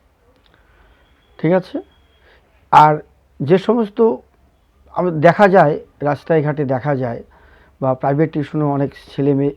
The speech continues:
এখন দেখা যাচ্ছে ক্লাস নাইন থেকেই, এইট থেকেই হাতে মোবাইল নিয়ে টিউশন যাচ্ছে। ঠিক আছে? টিউশন যাচ্ছে। কিন্তু এদেরকে একটা কথা বলবো, তোমরা শুধু তোমাদের যে এডুকেশনাল যে ভিডিওগুলো আছে,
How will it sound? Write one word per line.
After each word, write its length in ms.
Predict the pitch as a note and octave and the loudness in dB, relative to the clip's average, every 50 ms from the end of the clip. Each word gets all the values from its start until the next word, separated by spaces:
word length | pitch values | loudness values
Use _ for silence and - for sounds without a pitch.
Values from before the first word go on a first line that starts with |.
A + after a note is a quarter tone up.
| _ _ - - | _ _ -12 -12
এখন 200 | - - C#3+ C3 | -8 -6 -6 -4
দেখা 200 | C3 C3 C3+ C#3 | -4 -4 -4 -4
যাচ্ছে 400 | B2+ C3+ B2+ C3 - - B2 A#2+ - _ - - - _ _ _ | -4 -4 -6 -8 -12 -12 -12 -12 -14 _ -20 -20 -20 _ _ _
ক্লাস 220 | - C#3+ C#3 C#3 - - C#3 | -6 -4 -4 -4 -4 -6 -6
নাইন 320 | C#3 C#3 C#3 D3+ D#3 D3+ | -4 -2 -2 -2 -2 -4
থেকেই, 340 | C#3+ - D#3 C3+ C3 B2 A#2 - _ - - - - - - | -4 -4 -6 -4 -4 -8 -10 -12 _ -20 -20 -20 -20 -6 0
এইট 200 | F3 F3 F3 E3 - - | 2 2 2 2 0 -6
থেকেই 220 | E3 C#3+ D3 C#3+ | -4 -2 -2 -2
হাতে 280 | B2+ - B2+ - - C#3+ | -2 -4 -6 -6 -4 -2
মোবাইল 320 | C3+ C3+ C3 C#3+ C#3+ C#3+ C3+ C#3 | -2 -2 0 0 0 0 0 0
নিয়ে 140 | C#3 C3+ B2+ - _ - _ _ _ | -2 -4 -6 -8 _ -20 _ _ _
টিউশন 380 | - D#3 C3+ - - C#3 C3 | -10 -10 -8 -6 -6 -6 -4
যাচ্ছে। 400 | A#2 A#2 G#2+ - - - - G#2+ E2+ - _ _ _ _ _ _ _ _ _ _ _ _ _ _ _ _ _ _ _ _ | -6 -8 -10 -14 -18 -20 -18 -18 -18 -18 _ _ _ _ _ _ _ _ _ _ _ _ _ _ _ _ _ _ _ _
ঠিক 120 | - - F#3+ G3+ | -6 -2 0 0
আছে? 180 | G3 - - B2+ G#2 G2+ _ _ _ _ _ _ _ _ | 0 -2 -8 -12 -12 -12 _ _ _ _ _ _ _ _
টিউশন 300 | - D#3 C#3 - D#3+ D#3+ | -6 -6 -4 -2 -2 -2
যাচ্ছে। 360 | C#3+ D3+ C#3 - - - F3 F3 | -2 -2 -4 -6 -8 -16 -16 -10
কিন্তু 220 | - D#3 C#3+ D#3+ | -8 -6 -4 -4
এদেরকে 320 | E3+ D3+ D3+ E3+ E3 F#3 F3 | -4 -2 -2 -4 -2 -2 -4
একটা 160 | E3 - E3 D3+ | -4 -4 -6 -6
কথা 140 | C#3+ B2+ D#3+ D#3+ C#3+ | -4 -2 -2 -2 -2
বলবো, 240 | C3 A#2 B2+ D3+ - _ _ _ _ - - _ - - - _ | -2 -4 -6 -10 -12 _ _ _ _ -20 -20 _ -20 -20 -20 _
তোমরা 260 | - D3+ D#3+ E3 F#3 F3+ | -4 -4 0 2 0 0
শুধু 240 | - - E3+ E3+ E3+ | 0 -2 -4 -4 -4
তোমাদের 420 | E3 - D#3 D#3 D#3 D3+ D#3+ D#3 D3 | -4 -4 -2 0 0 0 0 -2 0
যে 100 | D#3 D#3 - - | -4 -6 -4 -4
এডুকেশনাল 680 | E3+ C#3+ C3 E3 D#3+ F3 F3 - - F3+ F3+ F3+ F3 D#3+ | -6 -4 -4 -4 -4 -4 -6 -6 -4 -4 -2 -2 -2 -2
যে 100 | D3 D#3 C#3 A#2 | -4 -6 -6 -6
ভিডিওগুলো 420 | A#2 A#2 C#3+ D3 C3+ A#2+ B2+ B2 B2+ | -8 -6 -4 -4 -4 -4 -4 -4 -4
আছে, 220 | A#2 A2 - - | -4 -6 -6 -8